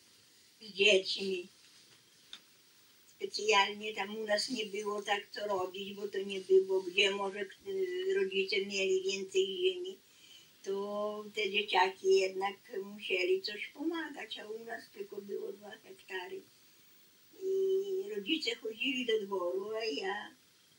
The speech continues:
no i później potem nic specjalnie, nic,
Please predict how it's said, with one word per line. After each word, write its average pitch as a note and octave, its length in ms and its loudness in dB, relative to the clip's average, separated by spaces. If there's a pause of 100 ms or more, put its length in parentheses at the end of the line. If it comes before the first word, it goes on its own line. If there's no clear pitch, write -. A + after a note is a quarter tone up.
(1200)
no A3+ 160 -2
i - 180 6
później A3 1200 0 (120)
potem G3+ 840 -6 (1120)
nic D#5 440 2
specjalnie, F4 960 10
nic, E4 260 2